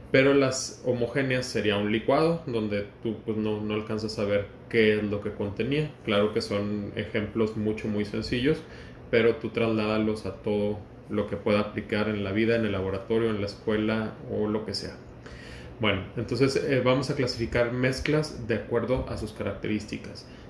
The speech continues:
Dice aquí, el agua es un compuesto formado por la unión de un átomo de oxígeno con dos de hidrógeno. Esa unión del o-, o-, oxígeno con el hidrógeno, eh,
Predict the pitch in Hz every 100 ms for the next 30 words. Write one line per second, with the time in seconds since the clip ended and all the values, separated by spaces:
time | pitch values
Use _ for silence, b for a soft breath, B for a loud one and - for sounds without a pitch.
0 | - 113 117 - 120 113 113 120 139 139
1 | 135 123 - 110 - 127 - 123 - 117
2 | 107 107 123 127 127 110 110 101 107 110
3 | 117 117 117 117 117 127 131 123 107 -
4 | 110 131 131 143 - 110 104 110 110 -
5 | - 120 110 104 117 131 - 104 101 B
6 | B B 120 - 139 139 135 143 139 151
7 | - - - - 110 104 101 101 104 -
8 | 110 - 110 107 107 104 104 - 123 131
9 | 135 135 147 143 139 143 135 123 143 165
10 | 214 B B B B - 120 110 107